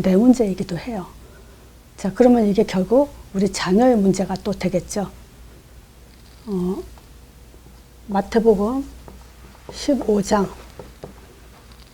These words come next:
십삼 절에서 십사 절.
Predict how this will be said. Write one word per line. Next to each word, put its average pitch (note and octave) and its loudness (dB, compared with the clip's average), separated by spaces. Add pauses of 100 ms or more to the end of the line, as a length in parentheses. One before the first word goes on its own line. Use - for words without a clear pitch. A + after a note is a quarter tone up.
(460)
십삼 A#3 -4
절에서 A3 -4 (260)
십사 - -10
절. G3 -6